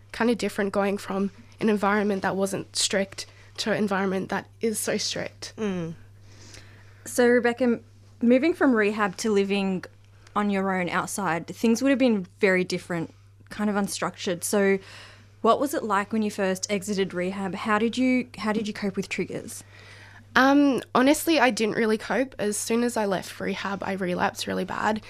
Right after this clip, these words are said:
Speaker 1: Um, but that was because it was such a contained environment. So you'd have, like, your whole day planned out. Like, you'd eat lunch at a certain time, you'd talk to therapists at a certain time. Whereas when I was home, I wasn't going to school, so I would basically sleep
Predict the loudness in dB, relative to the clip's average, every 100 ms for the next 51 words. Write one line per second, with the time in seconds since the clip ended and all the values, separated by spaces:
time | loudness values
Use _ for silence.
0 | -18 -18 -20 -4 2 2 2 2 2 4
1 | 2 0 -2 0 0 0 0 2 2 2
2 | 0 0 2 2 2 2 0 0 0 -2
3 | -2 -4 -2 -2 -4 -10 -20 -4 -4 2
4 | 2 2 -2 -2 0 0 2 0 -2 -4
5 | -4 -2 -2 0 -2 -2 -16 -20 -2 -2
6 | -2 -4 -6 -6 -4 -2 0 2 2 2
7 | 0 0 0 0 0 0 0 2 0 -2
8 | -8 -16 -2 0 0 -2 2 0 0 -4
9 | -2 -2 -2 -2 0 -2 -2 -4 -2 -4
10 | -8 -20 -4 2 2 2 0 2 2 0
11 | -2 -2 0 0 -2 -6 -16 -20 -20 -20
12 | -20 -20 2 4 4 0 -4 0 2 4
13 | 2 0 0 -2 2 2 2 0 0 2
14 | 2 0 -2 -4 -4 -4 -4 -4 -2 -2
15 | -2